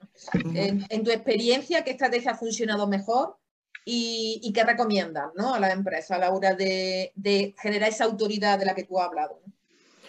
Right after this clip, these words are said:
Speaker 2: Vale, una de las cosas que en las que más se pierde el tiempo a nivel de equipos comerciales, cuando, cuando hablamos con directores comerciales o ceos y nos piden ayuda en formación o consultoría,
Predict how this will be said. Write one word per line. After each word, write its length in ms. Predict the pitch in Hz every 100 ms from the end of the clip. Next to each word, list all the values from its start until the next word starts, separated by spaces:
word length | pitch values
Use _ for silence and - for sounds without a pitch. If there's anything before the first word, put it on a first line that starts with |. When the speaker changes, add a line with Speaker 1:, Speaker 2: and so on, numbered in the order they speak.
| - - - -
Speaker 2:
Vale, 380 | 196 190 185 180
una 180 | 208 220
de 60 |
las 180 | 233 220
cosas 280 | 220 220 214
que 100 | 190
en 100 | 180
las 160 | 180
que 140 | - 175
más 280 | 175 196 196
se 120 | 214
pierde 380 | 214 196 185 170
el 140 | 175
tiempo 380 | 185 185 180 170
a 60 |
nivel 260 | 165 160 165
de 60 | 165
equipos 340 | 170 170 170 165
comerciales, 640 | 160 151 156 180 170 170
cuando, 460 | - 147 143 143 135
cuando 260 | 139 139 139
hablamos 420 | 139 143 156 151
con 160 | 147 147
directores 400 | 143 127 143 147
comerciales 540 | 143 139 135 151 147
o 80 | 147
ceos 300 | - 156 151
y 40 | 147
nos 200 | 147 -
piden 240 | 147 143
ayuda 360 | 143 151 151 139
en 120 | 139
formación 500 | 147 135 127 175 147
o 60 | 139
consultoría, 760 | - - 147 139 160 170 208